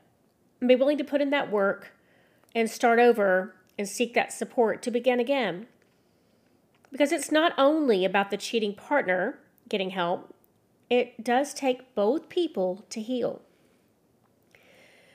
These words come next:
The betrayer will need to understand and determine these root causes that, that really propelled them to make this decision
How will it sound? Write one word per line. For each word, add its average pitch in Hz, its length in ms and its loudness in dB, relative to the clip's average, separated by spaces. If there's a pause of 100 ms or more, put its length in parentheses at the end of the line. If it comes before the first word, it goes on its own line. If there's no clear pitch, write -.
(180)
The 262 100 4
betrayer 277 640 6
will 247 160 4
need 254 240 0
to 262 240 -2
understand 277 680 2
and 240 80 2
determine 214 680 0
these 196 220 -4
root 220 280 2
causes 226 920 -4 (200)
that, 202 380 0 (240)
that 208 400 2 (200)
really 262 400 0
propelled 247 680 0
them 185 340 0
to 214 100 -8
make 202 220 0
this 208 180 -4
decision 196 840 -2